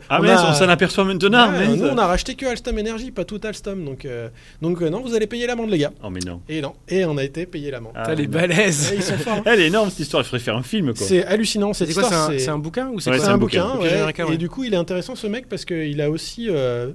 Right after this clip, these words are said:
Speaker 2: euh, fait des interviews là récemment où il explique vraiment tout ça, et c'est hallucinant.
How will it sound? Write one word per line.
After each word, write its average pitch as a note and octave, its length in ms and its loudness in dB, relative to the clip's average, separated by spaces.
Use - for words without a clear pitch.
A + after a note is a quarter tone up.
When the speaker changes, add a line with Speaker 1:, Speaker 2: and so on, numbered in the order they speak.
Speaker 2:
euh, A#2 320 -4
fait - 180 -6
des D#3 260 -4
interviews D#3+ 440 -6
là F3+ 100 -4
récemment C3+ 420 -6
où D#3+ 140 -4
il C3 60 -4
explique C#3 340 -8
vraiment D3+ 220 -4
tout - 100 -16
ça, - 220 -12
et E3 80 -6
c'est B3+ 260 -12
hallucinant. A#3+ 520 -10